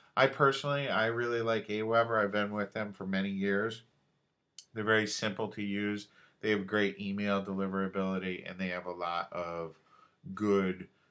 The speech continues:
tutorial videos. Now, another tool that I am gonna recommend, you don't have to get, but it is gonna make setting up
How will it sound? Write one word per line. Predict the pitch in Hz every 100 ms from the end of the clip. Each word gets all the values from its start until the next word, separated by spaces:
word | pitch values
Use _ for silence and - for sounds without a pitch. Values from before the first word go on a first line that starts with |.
| _
tutorial | - 101 117 117 113 98
videos. | - 76 71 67 - - - - _ _ -
Now, | 135 135 123
another | 147 147 165 190
tool | 185 - 170 165
that | 151 143
I | 131
am | 135 139
gonna | 139 131
recommend, | 123 131 135 127 127 135 143 - - -
you | 143
don't | 147 196 190
have | 143 143 151 -
to | 160
get, | 143 120 104 101 _ _ _ _ _ -
but | 139
it | 123 120 -
is | 143 147 139
gonna | 143 139
make | 135 131
setting | - - 131 131 127
up | 123 113